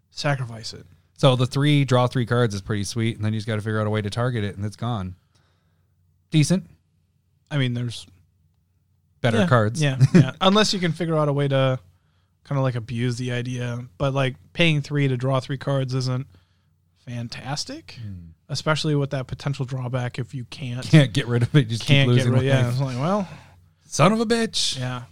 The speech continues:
Speaker 2: All right, read the next saga, which
Speaker 1: Yeah.
Speaker 2: is okay.
Speaker 1: Timur, Tim-,
Speaker 2: Timur.
Speaker 1: Tim-, <laughs> Tim-, Timmy Calls the Dead. Two colorless and a black saga. Uh, the first and second, uh,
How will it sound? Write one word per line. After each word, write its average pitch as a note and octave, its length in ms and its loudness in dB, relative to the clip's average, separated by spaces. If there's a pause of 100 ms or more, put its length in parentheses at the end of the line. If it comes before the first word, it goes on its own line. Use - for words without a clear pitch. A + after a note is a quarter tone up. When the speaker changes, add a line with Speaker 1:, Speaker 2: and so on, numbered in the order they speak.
(580)
Speaker 2:
All C#3 80 8
right, B2 180 8 (300)
read C#3+ 260 2
the D3 60 4
next D#3+ 300 4
saga, D#3+ 580 2
which C3+ 240 2
Speaker 1:
Yeah. C#3 60 4
Speaker 2:
is A#2 120 -2 (100)
okay. F#2 1300 -2 (240)
Speaker 1:
Timur, G3+ 420 -4 (540)
Tim-, - 180 -8
Speaker 2:
Timur. B2+ 500 4
Speaker 1:
Tim-, C#3 300 -6 (100)
<laughs> - 120 -12
Tim-, E3+ 480 -2 (260)
Timmy F#3+ 300 0
Calls D#3 340 4
the C#3 140 0
Dead. A2+ 400 -6 (460)
Two C3 120 2
colorless E3 580 4
and D3 100 -2
a - 20 -2
black C#3 400 0
saga. D3 560 0 (680)
Uh, C3+ 260 4
the C3 100 0
first E3+ 280 2
and D#3 100 0
second, D3+ 580 0 (560)
uh, B2+ 360 -6